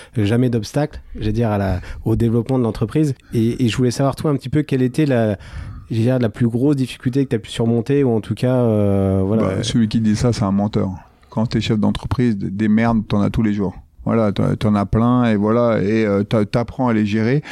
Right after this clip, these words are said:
Speaker 2: Tu sais, le chef d'entreprise, en fait, il, il, il, il résout que des, euh, des problèmes, quoi. Il passe sa vie à résoudre des problèmes, euh, à mettre les bonnes personnes aux bons endroits. Euh, c'est, c'est, c'est ça la vie d'un, d'un chef d'entreprise, quoi.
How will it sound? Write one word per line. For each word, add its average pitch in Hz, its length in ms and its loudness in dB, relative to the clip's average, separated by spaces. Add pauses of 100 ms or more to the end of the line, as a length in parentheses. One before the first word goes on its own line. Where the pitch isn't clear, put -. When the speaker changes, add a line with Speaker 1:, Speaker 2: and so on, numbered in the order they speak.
(200)
Speaker 2:
Tu 247 120 0
sais, 240 40 4
le 185 60 4
chef 131 220 -2
d'entreprise, 143 480 0
en 113 80 2
fait, 147 240 -2
il, 110 80 2 (100)
il, - 0 -
il, 117 680 2
il 123 120 2
résout 120 360 0
que 139 100 -2
des, 110 260 0
euh, 98 220 -2
des 104 120 -2
problèmes, 165 400 0
quoi. 107 160 -2
Il 104 60 0
passe 110 200 -2
sa 110 160 0
vie 123 200 2
à 123 80 2
résoudre 110 300 0
des 101 80 0
problèmes, 131 580 0
euh, 104 300 0 (380)
à 107 180 0
mettre 117 300 2
les 107 180 2
bonnes 113 200 2
personnes 117 360 0
aux 107 80 2
bons 98 240 0
endroits. 127 880 0
Euh, 107 120 -2
c'est, 107 240 -2
c'est, 104 260 -4
c'est 113 160 -4
ça 170 160 0
la 151 120 2
vie 117 160 2
d'un, 110 300 0
d'un 107 120 0
chef 107 220 -2
d'entreprise, 107 640 -2
quoi. 101 240 -4